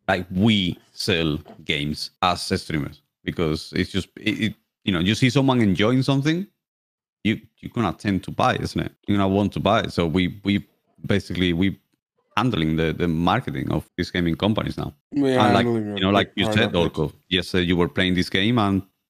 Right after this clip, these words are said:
Speaker 1: at least three people bought the <laughs> game. I mean,
Speaker 2: I mean,
Speaker 1: no
Speaker 2: they,
Speaker 1: surprise.
Speaker 2: they said,
Speaker 1: I am
Speaker 2: they
Speaker 1: absolutely not
Speaker 2: said
Speaker 1: surprised.
Speaker 2: they, they intend to buy it. And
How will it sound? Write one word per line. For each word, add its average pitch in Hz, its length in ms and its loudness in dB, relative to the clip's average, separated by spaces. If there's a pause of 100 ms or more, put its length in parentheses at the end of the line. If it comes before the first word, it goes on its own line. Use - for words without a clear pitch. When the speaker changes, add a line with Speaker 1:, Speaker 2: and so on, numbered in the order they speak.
(180)
Speaker 1:
at 113 100 4
least 98 240 -2
three 107 140 0
people 104 280 0
bought 107 320 -4
the 107 80 -2
<laughs> 113 120 0
game. 139 200 2
I 82 40 2
mean, 90 320 0 (180)
Speaker 2:
I 120 100 -4
mean, 143 140 4
Speaker 1:
no 135 80 2
Speaker 2:
they, 127 80 2
Speaker 1:
surprise. 110 260 2
Speaker 2:
they 117 180 -2
said, 123 200 -2
Speaker 1:
I 104 60 2
am 101 180 2
Speaker 2:
they 127 80 2
Speaker 1:
absolutely 104 240 2
not 104 100 2
Speaker 2:
said 107 80 -10
Speaker 1:
surprised. 127 220 0
Speaker 2:
they, 117 400 -2
they 117 360 -4
intend 120 540 -4
to 104 120 -8
buy 98 300 -2
it. 87 300 -12
And 101 320 -10